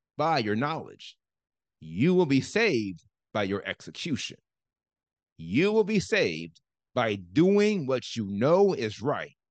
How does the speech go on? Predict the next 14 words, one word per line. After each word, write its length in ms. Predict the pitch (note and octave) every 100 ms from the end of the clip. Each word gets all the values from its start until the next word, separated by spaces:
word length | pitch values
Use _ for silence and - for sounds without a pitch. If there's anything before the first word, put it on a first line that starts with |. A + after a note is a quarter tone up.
| _ _ _ _ -
in 220 | D3+ C3
accordance 640 | A#2+ - G#3 A#3+ C3 A2
with 380 | G2+ A2+ E3+ D#2+
the 100 | -
Father's 480 | - D#2 D2 - C#2+
will. 420 | D#2+ G2+ D2 B1 _ _ _ _ _ _ _ _ _ _ _ _ _ _ _ _ _ _ _ _ _
Now, 420 | A#2+ B2+ F2 C#2 - G2+
James 560 | F#2+ D#3+ G3+ G#3+ E3+
one, 560 | F#2 F2 C3 E2+ C#2+ D2+ _ _ _ _ -
twenty-one 760 | D3+ D#3+ - F3+ C#3 C3 C#3+ D3 B2+ _ -
through 200 | C3+ C3+
twenty-five 640 | - B2 G#2+ D#3+ A3+ F#3 E3+
reads, 500 | E2+ C#2+ D#3 - - _ _ _ _ -
"Therefore, 800 | F2+ C3 G3+ G3 G#3 D3+ C#2 -